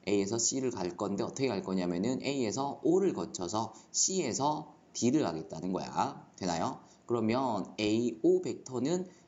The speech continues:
오디 벡터, 예, B 벡터랑 같은 거죠. 그래서 B 벡터 더하기 A 벡터를 해주시면은 되겠다라는 거고요. 그 다음 에이디 벡터는 B 벡터의 두 배죠. 그래서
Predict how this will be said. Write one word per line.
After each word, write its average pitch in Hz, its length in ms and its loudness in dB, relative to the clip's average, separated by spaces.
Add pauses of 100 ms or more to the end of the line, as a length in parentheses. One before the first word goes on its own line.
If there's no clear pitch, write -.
(180)
오디 165 840 4
벡터, - 640 -2
예, 90 120 0
B 131 220 0
벡터랑 107 380 -2
같은 107 300 -4
거죠. 104 380 0 (240)
그래서 85 460 -2 (240)
B 120 160 0
벡터 135 800 -2
더하기 110 880 0
A 131 300 0
벡터를 90 460 -4
해주시면은 101 720 0 (300)
되겠다라는 85 1300 -2
거고요. 95 720 0 (600)
그 98 60 0
다음 139 800 0 (360)
에이디 151 320 4
벡터는 123 840 0
B 160 120 4
벡터의 175 360 2
두 101 160 -2
배죠. 95 560 0
그래서 117 520 -2